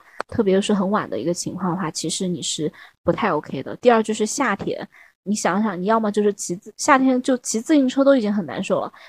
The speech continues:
你还要走路走，走那么十几分钟，你就会更难受。对，当时第一个我们会觉得就是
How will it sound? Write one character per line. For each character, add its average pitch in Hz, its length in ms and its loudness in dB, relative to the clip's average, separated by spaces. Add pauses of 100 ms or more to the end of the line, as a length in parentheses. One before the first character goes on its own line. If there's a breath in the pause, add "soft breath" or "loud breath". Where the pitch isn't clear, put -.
(100)
你 185 60 -2
还 196 140 0
要 214 140 4
走 - 260 0
路 214 220 4
走， 190 260 -2 (160)
走 160 180 2
那 175 80 -2
么 175 120 -2
十 - 180 -6
几 165 140 -8
分 160 180 -6
钟， 165 180 -6
你 160 60 -10
就 160 140 -6
会 175 160 -4
更 208 180 -2
难 143 160 -10
受。 - 220 -6 (560 loud breath)
对， 180 120 4
当 208 160 4
时 202 140 0
第 226 140 -4
一 226 60 -4
个 202 140 2
我 170 60 -2
们 170 160 -6
会 208 80 2
觉 160 160 -2
得 175 100 4
就 190 140 0
是 185 100 0